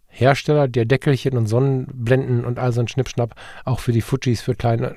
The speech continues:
Geld irgendwie raushaut immer wieder. Ich hab den jetzt von Leica bestellt, weil ich irgendwie das Gefühl hatte, wenn ich schon das Geld ausgebe für eine Kompaktkamera, also für eine Leica ist günstig, für eine Kompaktkamera ist das Ding trotzdem ziemlich teuer, also die,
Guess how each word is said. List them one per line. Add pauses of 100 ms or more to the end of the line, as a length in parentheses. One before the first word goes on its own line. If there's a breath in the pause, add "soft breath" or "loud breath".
Geld
irgendwie
raushaut
immer
wieder. (1160 loud breath)
Ich
hab
den
jetzt
von
Leica
bestellt,
weil
ich
irgendwie
das
Gefühl
hatte, (120)
wenn
ich
schon
das
Geld
ausgebe
für
eine
Kompaktkamera, (140)
also
für
eine
Leica
ist
günstig,
für
eine
Kompaktkamera
ist
das
Ding
trotzdem
ziemlich
teuer,
also
die,